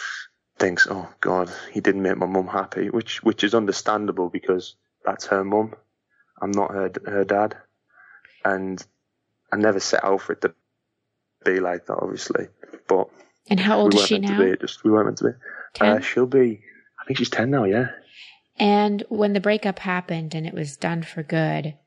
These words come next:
Speaker 1: Mm.
Speaker 2: did you speak to the little girl? How was that handled?
Speaker 1: Do you know what? I tried.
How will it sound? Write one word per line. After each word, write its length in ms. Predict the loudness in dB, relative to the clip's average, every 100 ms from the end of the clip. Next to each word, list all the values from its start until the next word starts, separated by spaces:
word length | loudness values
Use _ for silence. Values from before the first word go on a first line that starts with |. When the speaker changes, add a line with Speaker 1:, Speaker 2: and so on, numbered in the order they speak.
| _ _ _ _ -2
Speaker 1:
Mm. 320 | 2 2 0
Speaker 2:
did 160 | -2 0
you 60 | 0
speak 360 | 0 -2 -2
to 120 | -4 0
the 220 | 0 0
little 260 | -2 -2 0
girl? 440 | 2 2 2 0 -4
How 220 | -2 0
was 140 | 0
that 120 | -2 -4
handled? 500 | -4 -4 -8 -10 -12 -20 _ _ _ _ _
Speaker 1:
Do 80 | 0
you 60 | 4
know 100 | 4
what? 120 | 4
I 20 | 0
tried. 600 | 0 2 4 2 0